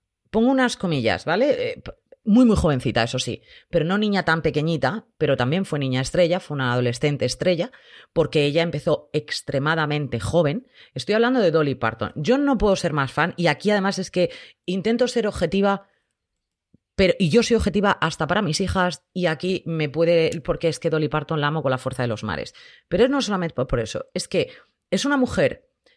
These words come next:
que, por cierto, es la madrina de Miley Cyrus, ahora que me acabo de acordar.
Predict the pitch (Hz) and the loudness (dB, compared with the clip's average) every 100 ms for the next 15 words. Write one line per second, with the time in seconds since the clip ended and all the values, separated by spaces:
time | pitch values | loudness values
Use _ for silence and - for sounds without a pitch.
0 | _ - 147 220 214 175 233 196 180 208 | _ -4 -2 0 0 0 2 2 0 0
1 | 180 170 147 131 135 139 135 - _ 131 | 0 0 0 0 0 0 -4 -8 _ 0
2 | 151 156 143 120 - 110 120 127 120 110 | 0 0 0 0 -4 -4 -4 0 0 0
3 | 104 104 98 | -2 -4 -6